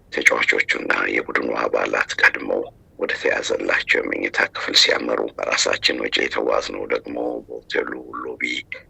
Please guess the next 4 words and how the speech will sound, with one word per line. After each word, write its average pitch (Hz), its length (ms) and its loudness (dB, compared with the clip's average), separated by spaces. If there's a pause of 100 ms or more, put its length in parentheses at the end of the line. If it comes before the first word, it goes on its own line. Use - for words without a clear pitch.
(120)
የተሻለ - 500 2 (100)
ክፍል - 280 -6
እንዲያቀርቡልን - 920 -8
በመጠየቅ - 600 -4